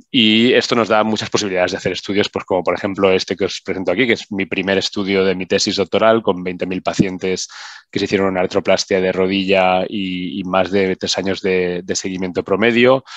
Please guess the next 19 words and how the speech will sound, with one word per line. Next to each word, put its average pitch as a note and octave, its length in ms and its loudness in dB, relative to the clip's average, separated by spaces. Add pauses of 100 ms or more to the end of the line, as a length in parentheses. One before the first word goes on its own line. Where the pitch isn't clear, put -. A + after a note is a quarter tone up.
(420)
en F2 360 -8
cuestión - 520 -6
de F#2 80 0
meses, F#2 680 -2
en F#2+ 180 -4
vez F2+ 100 -2
de F2+ 60 -2
tener F2 260 -6
que G2 100 -8
reclutar, F2 580 -2
pues - 160 -8
imaginaos, E2 680 -6
eh, G2+ 100 -8 (140)
reclutar E2+ 380 -6
esta - 180 -6
muestra E2+ 300 -4
de E2 80 -2
pacientes, E2 500 -6
¿no? A2+ 160 -6